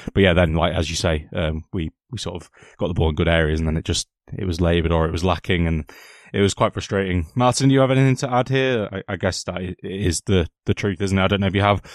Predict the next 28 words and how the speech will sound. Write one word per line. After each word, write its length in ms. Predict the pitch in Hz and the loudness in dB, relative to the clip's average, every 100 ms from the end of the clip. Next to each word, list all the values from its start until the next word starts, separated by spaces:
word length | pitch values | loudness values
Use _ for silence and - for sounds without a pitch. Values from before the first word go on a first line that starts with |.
| - - | -16 -12
expected 480 | 110 - 107 110 | -4 -2 0 0
threat 220 | - 113 107 | 2 2 4
numbers 420 | 110 107 - - | 4 2 -2 -6
to 80 | 95 | -4
hand. 320 | 110 113 104 | -2 0 -2
I 60 | |
don't 160 | 90 90 | -4 -4
think 160 | 90 95 | -6 -4
you 80 | |
do. 240 | 104 98 98 | 0 0 2
I 40 | |
don't 180 | 90 87 | 0 -2
think 100 | - | -2
we 80 | 80 | -2
have 160 | 95 | -2
them 100 | - | 0
in 120 | 90 87 | 0 0
the 40 | |
Championship. 400 | - 90 - 95 | -2 -2 -2 0
It 60 | 107 | 2
would 120 | 104 | 2
have 60 | |
been 100 | 92 | 4
really 200 | 92 87 | 4 4
interesting 340 | 85 98 - 90 | 2 -2 -6 -10
to 100 | 90 | -8
see 220 | 95 92 | -4 -2
them, 220 | 87 87 | 0 -2